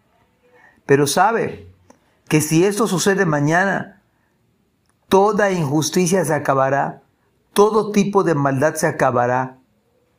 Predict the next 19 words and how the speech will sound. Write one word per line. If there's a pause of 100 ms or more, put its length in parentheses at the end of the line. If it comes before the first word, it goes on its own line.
(300)
Entonces
Dios
hará
justicia, (800)
pagará
a
cada
uno
conforme
a
sus
obras, (1160)
mientras
estaba
en
el
cuerpo, (680)
sean
buenas